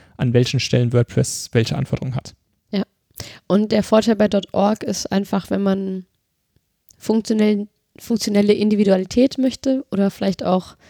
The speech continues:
Speaker 2: im Design einfach uneingeschränkt sein möchte in dem, was man anpassen kann, ist dot org durchaus eine sehr gute Alternative.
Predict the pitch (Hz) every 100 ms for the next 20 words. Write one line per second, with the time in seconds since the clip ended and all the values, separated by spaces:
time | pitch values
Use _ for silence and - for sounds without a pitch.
0 | - _ _ - 196 196 190 208 233 240
1 | - _ _ _ _ _ _ _ - -
2 | - 214 208 247 240 226 214 - 214 208
3 | 202 202 196 - 208 196 196 196 196 -
4 | 196 214 208 202 - 190 196 190 - -
5 | - _ - 196 202 - 202 214 - 202
6 | - 202 190 185 - - _ - 202 190
7 | 262 285 262 233 226 226 214 220 208 214